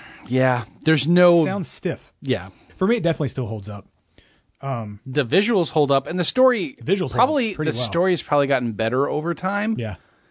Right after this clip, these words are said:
Speaker 1: Rather than
Speaker 2: It's a good, solid
Speaker 1: worse.
Speaker 2: story. I mean, it's a little rushed in some spots, like they're
Speaker 1: Mm-hmm.
Speaker 2: trying to make him a super spy.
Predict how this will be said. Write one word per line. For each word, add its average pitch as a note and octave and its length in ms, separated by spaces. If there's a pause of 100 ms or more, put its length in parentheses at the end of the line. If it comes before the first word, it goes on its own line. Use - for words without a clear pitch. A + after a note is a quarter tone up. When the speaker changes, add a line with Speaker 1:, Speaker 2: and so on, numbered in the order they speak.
(360)
Speaker 1:
Rather C3 440
than A#2+ 280
Speaker 2:
It's A#2 80
a A2+ 40
good, G4 140
solid - 200
Speaker 1:
worse. - 160
Speaker 2:
story. D4+ 320 (140)
I F3 60
mean, G#3+ 140
it's A3 160
a A3 80
little F#3+ 260
rushed F3+ 320
in E3 80
some C#3 160
spots, C3 400
like B2+ 100
they're D3 100
Speaker 1:
Mm-hmm. D#3+ 40
Speaker 2:
trying C3+ 140
to C3+ 80
make B2+ 180
him A#2+ 140
a - 20
super C3 280
spy. D3+ 340